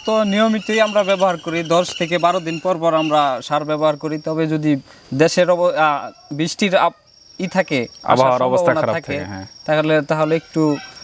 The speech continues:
Speaker 1: আহ, মানে, কমই ব্যবহার করা হয়। আর যদি আবহাওয়া ঠিক থাকে, তাহলে নিয়মিত আমরা দশ থেকে পনেরো দিন পর পর কীটনাশক সার ব্যবহার করি আমরা।
Speaker 2: ব্যবহার করেন।
Speaker 1: হ্যাঁ।
Speaker 2: আহ, দেখা যায় পেঁপে গাছের ফলনটা মূলত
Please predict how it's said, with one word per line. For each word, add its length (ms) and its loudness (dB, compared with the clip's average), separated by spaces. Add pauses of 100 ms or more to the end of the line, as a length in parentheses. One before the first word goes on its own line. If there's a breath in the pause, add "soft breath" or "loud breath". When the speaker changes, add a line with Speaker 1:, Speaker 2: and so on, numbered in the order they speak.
(160)
Speaker 1:
আহ, 100 2
মানে, 160 4
কমই 380 2
ব্যবহার 300 2
করা 220 0
হয়। 140 0
আর 120 2
যদি 220 -6
আবহাওয়া 480 2
ঠিক 200 -8
থাকে, 260 0
তাহলে 240 0 (160)
নিয়মিত 340 0
আমরা 260 4
দশ 200 -4
থেকে 220 -8
পনেরো 260 0
দিন 160 -6
পর 160 2
পর 180 0 (280)
কীটনাশক 540 0
সার 240 0 (160)
ব্যবহার 280 0
করি 200 -8
আমরা। 180 -4
Speaker 2:
ব্যবহার 360 2
করেন। 280 -4
Speaker 1:
হ্যাঁ। 520 0
Speaker 2:
আহ, 60 0
দেখা 320 2
যায় 260 2 (260)
পেঁপে 260 -2
গাছের 300 0
ফলনটা 460 0
মূলত 340 -4